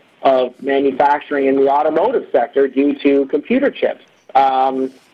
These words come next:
everything in, in the world is being affected by this. Nobody knows when this backlog is gonna be cleared, uh, and we are entering into the single biggest consumer holiday shopping of the, uh, period of the year,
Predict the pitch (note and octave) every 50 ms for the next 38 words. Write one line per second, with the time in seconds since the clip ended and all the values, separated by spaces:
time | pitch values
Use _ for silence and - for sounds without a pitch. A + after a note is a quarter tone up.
0 | _ - F3 G3+ G#3 A3+ G#3+ G3+ G#3 F#3+ F#3 F#3 F#3 F3 E3+ E3 E3+ E3 D#3 D#3
1 | D#3 D3 C#3 C3 C#3 D3+ D#3 D3+ C#3+ C3+ C3+ C3 B2+ C3 C3+ C3+ C3 B2+ B2 A#2+
2 | - D3 C#3+ - - D3 C3+ A#2 B2+ A#2+ A#2 A#2 A2+ A#2+ A#2 A#2+ A#2+ - _ _
3 | - - - - _ _ - C#3 D3+ E3+ F#3+ F#3+ G3 G3 F#3+ F3 D#3+ D#3+ D#3+ A#2+
4 | A#2+ A#2+ C3 C#3 D3 D#3 E3 D#3+ D3 D3 C#3 - B2 B2 B2 C3 C#3 C#3 - C#3+
5 | C#3 C3+ C3 B2 B2 A#2+ - - B2+ B2 A#2+ A#2 A2+ A2 - - - - _ E3
6 | F#3 F#3 F3 C3+ B2 B2 C3 C3+ - _ _ _ _ _ _ _ - - - C3
7 | C3 C3 C3 C3 C3+ C3+ - - C#3 C#3 C#3 C#3 C3 B2 - - C#3 C#3+ D3 C#3+
8 | C#3 C#3 D3 D#3 D#3+ D#3+ - F3 D#3+ D#3 C#3+ D3 D3 C#3+ C#3+ - D3 C#3+ C3 C3
9 | B2+ - - D#3 D3 D3+ D3 D3+ D3 C3 C3+ C3+ C3 C3 C3 C3 C3 - - -
10 | _ _ _ _ _ _ - C#3+ - - - D#3 D3 C#3+ C#3 C3 C#3 C#3+ D3+ D#3
11 | D3+ D3 C#3 C3 C3 - - C#3 B2 B2 B2 - C#3 C3+ C3 C3 C3 B2+ - -
12 | - C#3+ C#3 C3+ A#2+ A2 B2+ C3 - - - - B2+ B2 - - - D#3+ D#3 D3+
13 | C#3+ C3+ C3+ B2 A2+ B2 A#2 B2 D#3+ G3 F#3+ D#3+ C#3+ C3+ C3+ C3